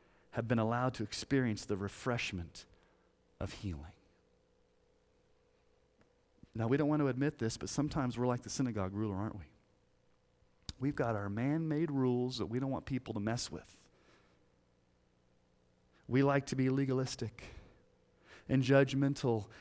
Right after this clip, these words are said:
and make excuses for ourselves. We aren't as compassionate as we should be.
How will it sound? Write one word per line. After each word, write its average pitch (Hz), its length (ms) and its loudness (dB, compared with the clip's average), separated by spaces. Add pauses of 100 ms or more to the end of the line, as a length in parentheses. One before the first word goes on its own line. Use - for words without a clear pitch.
and 131 140 4
make 139 300 6
excuses 143 680 -2
for 117 220 2
ourselves. - 1040 -6 (920)
We 135 100 6
aren't 160 160 4
as - 120 -4
compassionate - 760 -4
as 101 200 -6
we 101 100 -4
should 92 340 -8
be. 92 200 -18